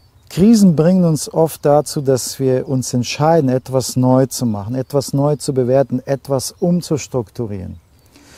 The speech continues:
Stephen Covey, der Bestseller-Autor, hat eines Tages seinen Studenten am Beginn des Semesters eine sehr interessante Aufgabe gegeben.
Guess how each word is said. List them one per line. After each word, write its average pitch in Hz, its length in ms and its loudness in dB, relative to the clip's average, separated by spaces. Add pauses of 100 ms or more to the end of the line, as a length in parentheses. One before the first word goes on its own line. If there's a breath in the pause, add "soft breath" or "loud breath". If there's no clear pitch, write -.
(640 soft breath)
Stephen 240 400 0
Covey, 214 320 4
der 139 100 4
Bestseller-Autor, 135 1080 -2
hat 147 340 -6
eines 143 460 -4
Tages 139 400 0
seinen 127 240 0
Studenten 131 640 -2
am 113 240 -2
Beginn 127 340 -2
des 117 160 -4
Semesters 117 500 -4
eine 110 200 -4
sehr 123 300 -2
interessante 113 600 -8
Aufgabe 101 560 -10
gegeben. 92 500 -14